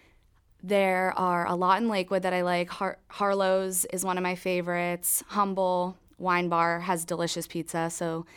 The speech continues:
those are two. If you haven't checked 'em out, definitely go. And then Il Rione is one of my favorites, and also, um, Vero Pizza is, like, I would eat it every night, so I'll stick with the,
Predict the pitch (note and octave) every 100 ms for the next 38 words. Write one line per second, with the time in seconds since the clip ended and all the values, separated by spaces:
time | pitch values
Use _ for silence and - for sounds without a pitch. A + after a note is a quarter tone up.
0 | - - F#3+ F#3 F3+ F3 F3 E3+ F3+ E3
1 | E3 E3+ - E3 D#3+ E3 E3+ E3 E3+ E3+
2 | E3+ E3+ D#3+ E3 - - - B3 A#3+ A#3
3 | G#3+ G#3 G#3 G#3 G3 F#3 F#3+ F#3 F#3 F3+
4 | F3+ F3+ F3 E3+ - E3+ E3+ - E3+ E3
5 | D#3+ D#3+ D#3+ - D#3+ D#3 D3+ D#3+ E3 _
6 | - E3+ E3+ E3 F3+ F#3+ A#3+ A3+ - B3
7 | B3+ - E3+ E3 - C2+ D2 - - _
8 | _ _ _ - E3+ E3+ F#3 F#3 E3 E3
9 | E3+ E3 F#2 - F#3 E3+ - F3 F3 F3
10 | - F3 G3 - F#3